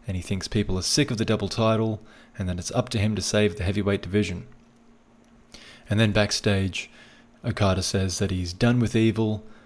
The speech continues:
He's on track for the title, but the New Japan Cup is the right way to do it. And he isn't interested in the double title or whether it's unified or not. The strongest wrestlers should be fighting for the top prize, and that is the heavyweight title.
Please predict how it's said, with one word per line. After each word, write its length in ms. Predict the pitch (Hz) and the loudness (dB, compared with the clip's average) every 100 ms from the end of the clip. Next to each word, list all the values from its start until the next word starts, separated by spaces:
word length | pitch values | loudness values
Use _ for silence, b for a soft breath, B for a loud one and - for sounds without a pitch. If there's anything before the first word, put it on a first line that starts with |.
| B | B
He's 380 | - 90 87 - | -6 -4 -2 -2
on 280 | 113 107 101 | 0 0 -2
track 360 | - 117 113 | -2 0 0
for 100 | - | -4
the 100 | 107 | -4
title, 580 | - - 104 101 101 101 | -4 -2 0 2 0 -2
but 360 | 92 101 - - | -2 -4 -4 -6
the 360 | 95 92 92 - - | -4 -2 -4 -8 -8
New 220 | 117 127 | 2 4
Japan 360 | 117 - 110 101 | 4 2 0 0
Cup 300 | 107 107 - | -2 -2 -2
is 220 | 95 - | -4 -4
the 200 | - 92 | -6 -6
right 300 | 95 98 98 | -2 -2 0
way 160 | 101 98 | -2 -2
to 100 | 92 | 0
do 220 | 117 131 | 2 4
it. 120 | 139 - B B B B B B B B _ - | 2 -8 B B B B B B B B _ -14
And 240 | - 90 90 | -8 -6 -6
he 220 | 90 90 | -6 -2
isn't 240 | 135 131 127 | 2 2 2
interested 400 | 123 107 - 110 | 0 -2 -4 -4
in 40 | |
the 80 | 107 | 0
double 220 | 117 110 | 2 0
title 500 | - 131 131 135 135 | 2 4 6 4 4
or 280 | - 101 92 | 4 2 2
whether 300 | 110 107 101 | 2 2 0
it's 160 | - | -2
unified 400 | 113 107 107 104 | -2 0 2 0
or 80 | 101 | 0
not. 360 | 101 110 113 - - B B - | 0 0 0 -2 -12 B B -8
The 80 | |
strongest 380 | 101 - 107 92 | -4 0 2 2
wrestlers 480 | 107 107 - 107 95 | 2 0 0 -2 -2
should 220 | - 120 | -2 -2
be 100 | 95 | -2
fighting 280 | - 101 95 | -2 -2 -2
for 100 | 101 | -4
the 80 | 98 | -6
top 280 | - 107 - | -2 -4 -2
prize, 360 | 101 98 98 | -2 -2 -2
and 160 | 95 92 | -4 -2
that 260 | 117 123 | -2 0
is 220 | 120 113 110 | 0 0 -2
the 100 | 92 | -4
heavyweight 520 | 104 117 110 113 - | -2 0 0 -2 -4
title. 440 | - 107 107 104 | -4 0 0 -2